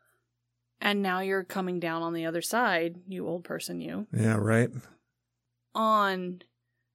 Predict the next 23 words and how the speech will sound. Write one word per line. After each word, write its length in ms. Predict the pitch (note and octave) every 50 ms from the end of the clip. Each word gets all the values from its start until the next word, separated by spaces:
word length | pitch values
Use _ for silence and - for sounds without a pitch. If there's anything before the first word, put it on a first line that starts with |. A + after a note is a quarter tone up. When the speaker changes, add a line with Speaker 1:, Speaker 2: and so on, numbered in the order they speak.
| _ _ _
Speaker 1:
"No, 260 | G#3 G#3 A#3 B3+ A#3+ -
that's 260 | - G3 F#3+ F#3+ - -
not 240 | F#3 F3+ F3 F3+
what 100 | F3+ F#3
it's 140 | F3+ F3 -
about. 280 | F#3 F3 - D#3 D#3 D#3+
It's 180 | E3+ - -
not 160 | F3 D#3+ D#3+ E3
about 280 | E3+ E3 - - -
me." 300 | D#3 - - - - - _ _ _ _ _ _ _ _ _ _ _ _ _ _ _ _ _ _ _ _ _ _ _ _ -
And 140 | G3+ G#3
I 100 | G#3 G#3
think 380 | G3 - A3 G#3 G#3 G3 - - _ - - _ _ _ _ -
as 640 | - F#3+ F#3+ G3 G3 F3+ - - - - G3 - - - _ _ _ _ _ _ _ - F4 - - -
you, 220 | - A3+ G#3+ G#3
you 180 | - - G#3+ G#3+
get 160 | F#3 G#3+ G#3+ -
to 100 | - G#3
that 200 | F#3+ F3+ - -
tipping 320 | - A#3+ A3+ - A#3 G#3+
point 360 | G3+ - F#3+ F3+ F3 F3+ F3
of 100 | E3+ E3+
where 460 | F3 F3+ F3+ F3 E3+ E3+ E3 E3 -